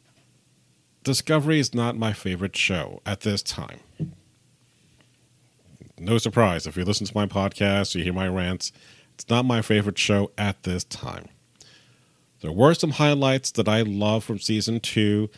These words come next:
and that's namely Pike, number one. Not really too much on the, on Spock,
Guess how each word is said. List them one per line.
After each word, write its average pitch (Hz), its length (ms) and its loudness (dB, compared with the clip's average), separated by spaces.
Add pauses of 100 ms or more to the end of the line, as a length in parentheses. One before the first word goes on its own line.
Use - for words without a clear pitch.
(360)
and 110 200 0
that's 120 380 2 (160)
namely 113 880 4 (640)
Pike, 95 480 0 (160)
number 90 260 -2
one. 110 520 0 (480)
Not 113 340 -4
really 135 260 2
too - 140 -4
much 120 180 2
on 110 280 2
the, 104 240 -2
on 104 320 -2 (420)
Spock, 92 540 0